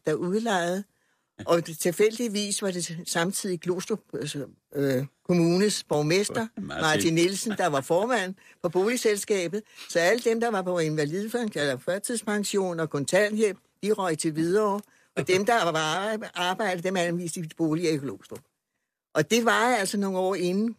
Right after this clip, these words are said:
Speaker 1: kommunen, Hvidovre Kommune kunne overtage det. Det var altså ret, øh,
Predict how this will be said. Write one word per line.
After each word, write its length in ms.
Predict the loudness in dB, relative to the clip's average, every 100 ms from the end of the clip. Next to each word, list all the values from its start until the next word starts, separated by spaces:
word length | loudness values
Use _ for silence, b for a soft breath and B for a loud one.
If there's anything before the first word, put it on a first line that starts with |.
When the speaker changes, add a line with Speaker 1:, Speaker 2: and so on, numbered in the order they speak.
| -8
Speaker 1:
kommunen, 480 | -4 -2 -2 -4 -4
Hvidovre 400 | -2 2 2 0
Kommune 360 | -4 -4 -4
kunne 200 | -6 -6
overtage 420 | -4 -2 -2 -4 -6
det. 180 | -8 -10 _ _
Det 80 | 0
var 60 | 2
altså 260 | 2 0
ret, 400 | -4 -6 -6 -12 -12 _ _
øh, 300 | -4 -2 -2